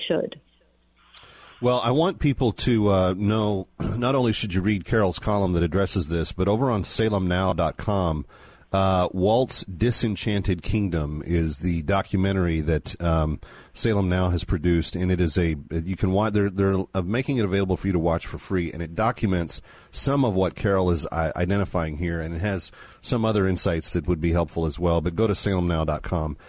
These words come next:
Speaker 2: uh, to check that out. All right, real quickly, Carol, I know that stolen youth is about a, a wide-ranging number of issues, and there's nothing that I feel like that is more dangerous and kind of, uh, threatening to our kids than what's going on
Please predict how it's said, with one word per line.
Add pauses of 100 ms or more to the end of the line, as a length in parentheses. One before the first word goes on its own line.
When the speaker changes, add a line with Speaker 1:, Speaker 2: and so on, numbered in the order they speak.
(200)
Speaker 2:
uh,
to
check
that
out. (200)
All
right,
real
quickly,
Carol,
I
know
that
stolen
youth
is
about
a,
a
wide-ranging
number
of
issues,
and
there's
nothing
that
I
feel
like
that
is
more
dangerous (460)
and
kind
of,
uh,
threatening
to
our
kids
than
what's
going
on